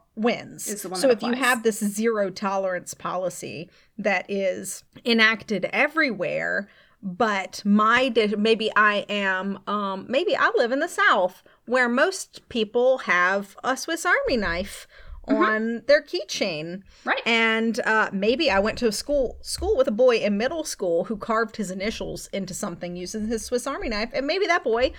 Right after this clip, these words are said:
Speaker 1: got expelled, and I think it's
Speaker 2: <gasps>
Speaker 1: ridiculous. Yeah, that for real happened.
Speaker 2: Fucked
Speaker 1: Um,
Speaker 2: up.
Speaker 1: because he had, 'cause he brought a knife to
Speaker 2: He brought a little
Speaker 1: school.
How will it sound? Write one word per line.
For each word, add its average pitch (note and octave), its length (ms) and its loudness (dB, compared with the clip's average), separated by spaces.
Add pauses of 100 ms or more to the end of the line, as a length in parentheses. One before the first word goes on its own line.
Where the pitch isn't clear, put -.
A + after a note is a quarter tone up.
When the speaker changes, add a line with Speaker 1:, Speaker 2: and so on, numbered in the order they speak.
(240)
Speaker 1:
got D4 240 8
expelled, C4 720 4 (140)
and B3+ 280 0
I - 120 0
think B3 200 0
it's C#4 160 0
Speaker 2:
<gasps> C4+ 60 -6
Speaker 1:
ridiculous. B3+ 760 0
Yeah, G3 480 -2
that F3+ 160 -8
for G#3 120 -8
real F3 160 -2
happened. F3+ 460 -6 (260)
Speaker 2:
Fucked - 240 -8
Speaker 1:
Um, G3+ 380 2
Speaker 2:
up. F#3+ 440 -4 (320)
Speaker 1:
because G#3 300 0
he G#3 100 -2
had, A3+ 340 0
'cause G#3+ 140 -6
he B3+ 80 -4
brought C#4 260 2
a F4+ 60 4
knife C#5+ 360 2
to D#4+ 100 -6
Speaker 2:
He B3 100 -6
brought A3+ 180 2
a A3+ 60 0
little A#3+ 140 -4
Speaker 1:
school. - 120 -6